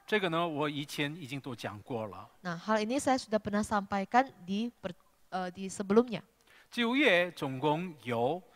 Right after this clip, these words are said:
Speaker 1: 三十九卷。
Speaker 2: Perjanjian Lama itu terdiri dari tiga puluh sembilan kitab.
Speaker 1: 这是主前一千四百年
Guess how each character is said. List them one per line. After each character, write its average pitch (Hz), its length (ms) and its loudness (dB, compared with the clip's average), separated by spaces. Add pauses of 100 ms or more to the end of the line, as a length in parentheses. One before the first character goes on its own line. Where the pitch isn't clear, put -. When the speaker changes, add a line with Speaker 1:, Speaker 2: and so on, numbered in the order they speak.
(100)
Speaker 1:
三 170 300 -2
十 143 180 -6
九 107 240 -8
卷。 95 260 -12 (460)
Speaker 2:
Perjanjian 226 640 2
Lama 208 480 2
itu 302 80 -10
terdiri 202 480 -4
dari 196 240 0
tiga 208 240 -6
puluh 208 160 -4
sembilan 262 480 -2
kitab. 330 240 -8 (260)
Speaker 1:
这 349 120 -4
是 359 180 0
主 269 240 -4
前 269 420 0
一 240 140 -4
千 247 340 0
四 311 240 -4
百 233 240 4
年 202 220 2